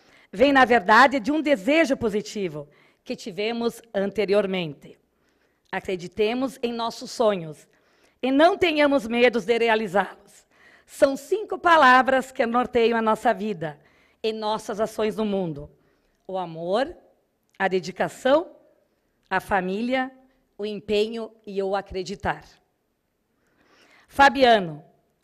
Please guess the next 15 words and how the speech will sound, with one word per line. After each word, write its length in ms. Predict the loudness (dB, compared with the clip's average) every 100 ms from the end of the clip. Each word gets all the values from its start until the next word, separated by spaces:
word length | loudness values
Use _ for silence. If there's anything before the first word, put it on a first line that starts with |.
| _
saibas 680 | 0 6 6 6 2 0
que 140 | -4 -6
tanto 360 | 4 4 4
o 40 | 2
Poder 300 | 2 2 -2
Executivo 880 | -4 -8 -10 -10 -8 -8 -8 -12 -14 _ _ _
quanto 340 | 6 6 6
esta 300 | 0 0 -4
casa 580 | 2 6 6 6 0 -6 -14 _ _ _ _
sente-se 540 | -8 0 0 -2 -6 0
orgulhosos 760 | 0 2 2 4 6 4 2
em 120 | -2
prestar 440 | 0 0 2 4 6
esta 280 | 4 0 0
homenagem, 680 | 2 2 0 -2 -18 -20